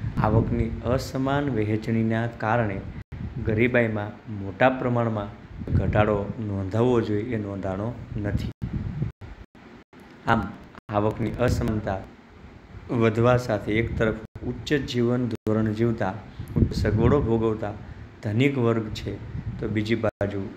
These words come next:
ઓછી આવક ધરાવતા, મકાન વિહોણા તેમજ ગંદા વસવાટોમાં વસવાટ કરતા, ખોરાક, શિક્ષણ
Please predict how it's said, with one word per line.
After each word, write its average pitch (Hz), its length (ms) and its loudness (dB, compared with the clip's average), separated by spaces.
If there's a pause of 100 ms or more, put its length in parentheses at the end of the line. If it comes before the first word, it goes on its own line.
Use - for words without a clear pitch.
(160)
ઓછી 104 320 -2
આવક 107 340 2
ધરાવતા, 98 460 2 (280)
મકાન 120 380 4
વિહોણા 104 460 0 (400)
તેમજ 131 320 0 (500)
ગંદા 110 420 4
વસવાટોમાં 110 720 0 (640)
વસવાટ 123 600 2
કરતા, 110 360 -4 (1600)
ખોરાક, 117 440 4
શિક્ષણ - 480 -4